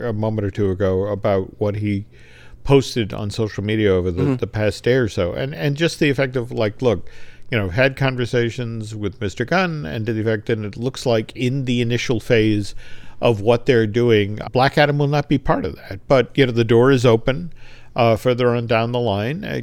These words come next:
Speaker 1: you know, after they do a few, few films, if they want to revisit the character, I'm here. And that's what's interesting about Dwayne. He's been doing this long enough that
Speaker 2: Well, it took him, like, fifteen years or whatever to get the first movie made,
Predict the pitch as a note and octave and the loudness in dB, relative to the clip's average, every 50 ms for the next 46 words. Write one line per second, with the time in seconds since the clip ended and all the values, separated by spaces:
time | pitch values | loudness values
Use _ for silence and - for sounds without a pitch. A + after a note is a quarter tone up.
0 | - - A#2+ G#2+ G2+ G#2 G#2 - - A#2 G#2+ A2 A2 G#2 F#2 G#2+ G2+ G2+ G#2 G2 | -2 -2 -2 0 0 -2 -2 0 0 0 2 4 2 2 2 0 0 0 0 0
1 | - B2 A2+ A2+ A2 - - - - A#2 A2 - A#2+ A#2 C3 E3+ F3+ E3+ B2+ - | 0 0 0 -2 -2 -6 -8 -4 0 0 0 0 0 -2 -2 -2 -2 -2 -2 0
2 | - G2+ F#2+ F#2 G2 G#2+ - - G#2+ G2+ G2 G2+ G2 F#2+ F#2+ G#2 G#2 G2 F#2 - | 2 2 2 0 -2 -6 -6 -2 -2 0 2 2 2 2 2 0 -2 -2 -4 -8
3 | - - B2+ A#2+ B2+ B2 - D#3+ D#3+ E3+ E3 F#3 B3+ E4+ - - - - - - | -6 -2 0 2 2 2 2 0 0 2 2 0 -2 -2 -4 -8 -12 -14 -16 -16
4 | - - - - - - - - - - C3 B2+ C3 B2 A#2+ A#2+ A#2+ A#2+ A#2 A#2 | -16 -16 -12 -10 -8 -8 -8 -8 -4 0 2 4 4 4 4 2 2 0 0 -2
5 | A#2 A#2 A2+ A2+ A2+ A2+ A2+ B2+ D3+ - D3+ D3+ B2+ C3+ C#3 D3+ E3 - - - | -2 -2 -4 -4 -4 -4 -6 -8 -10 -10 -12 -8 -2 0 2 2 0 0 0 0
6 | E3+ - - D#3 D3 C#3+ - D3+ - - - C#3 B2 B2 A2+ G#2+ - A#2+ B2 B2+ | 0 0 2 0 -2 0 -2 -2 -2 0 -2 -2 0 -2 -2 0 2 2 4 4
7 | A#2+ A2 A2+ - - - A#2 C#3 D#3 D#3+ D3 A2+ G2 G2 F#2+ G#2+ C3 C3+ B2 - | 4 0 0 -4 -10 -6 -2 0 0 2 0 -2 -2 -4 -2 -2 -2 -2 0 0
8 | C#3 B2+ B2+ A#2 A2+ A#2+ B2+ C#3+ D#3 D#3 D3 C#3+ B2+ A#2 B2 B2 A#2 - - - | 0 0 0 2 4 4 4 4 2 0 -2 -4 -4 -2 0 0 0 0 -4 -4
9 | G#2+ G#2+ A2 B2 B2 A#2+ A2+ G2+ F#2+ F#2 G2+ G#2 - - G#2+ F#2+ G2 B2+ - - | 0 0 0 0 0 -2 -2 -2 0 -2 -2 -4 -4 -4 -2 -2 -2 -4 -8 -16
10 | - - _ - - E3+ F3+ F3 F3 - B3 B3+ - A3+ A3 G#3 G3 F#3+ E3 - | -20 -20 _ 2 4 4 4 4 2 0 0 0 2 2 2 2 2 0 0 -2
11 | - G#3 G3+ F3+ - - G3 F#3+ F3+ F3+ F3+ F3+ F3+ F#3+ F3 D#3+ F3 F3+ F3+ F3 | 0 0 0 0 2 2 2 2 4 4 2 2 2 2 2 2 0 0 0 0
12 | F3 E3+ D#3+ F3 D#3 D3 D3+ D#3+ D#3+ - C3 - - - A3+ F#3+ - - - - | -2 -2 -2 0 0 0 0 0 0 -2 -4 -4 -4 -4 -4 -2 -4 -6 -6 -8
13 | - - C3+ C#3 C3 B2+ G#2+ A2 A2 G#2 G#2 G2+ F#2+ F2+ G2 A#2+ B2 | -4 0 2 2 2 2 0 0 0 2 2 2 2 2 0 -2 -4